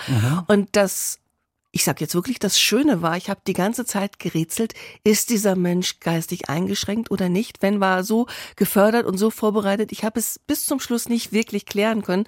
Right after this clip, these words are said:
Speaker 2: und dachte, eigentlich ist das schön, dass jemand so weit kommt, dass man darüber nachdenken muss,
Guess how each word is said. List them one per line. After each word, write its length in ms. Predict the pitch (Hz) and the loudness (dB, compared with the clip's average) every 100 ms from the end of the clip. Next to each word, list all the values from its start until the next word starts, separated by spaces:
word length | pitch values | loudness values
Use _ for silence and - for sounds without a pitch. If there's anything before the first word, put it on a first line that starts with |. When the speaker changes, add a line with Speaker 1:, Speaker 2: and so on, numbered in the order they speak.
| - - - | -6 -14 -2
Speaker 2:
und 160 | 185 | 0
dachte, 260 | 180 - 202 | 0 -2 -2
eigentlich 340 | 151 170 202 214 | 0 2 2 0
ist 140 | - | -6
das 120 | 226 | -4
schön, 400 | - 214 196 190 - - _ | -2 -2 -2 -4 -8 -16 _
dass 160 | - - | -4 0
jemand 300 | 196 196 190 | 0 0 0
so 160 | 208 | 0
weit 220 | 202 214 - | 0 -2 -2
kommt, 340 | 202 214 220 | 0 0 0
dass 140 | 208 | -4
man 120 | 202 202 | -4 -2
darüber 260 | 190 180 | -2 -2
nachdenken 480 | 175 - - 214 220 | 0 -2 -4 -4 0
muss, 220 | 214 214 | -2 -2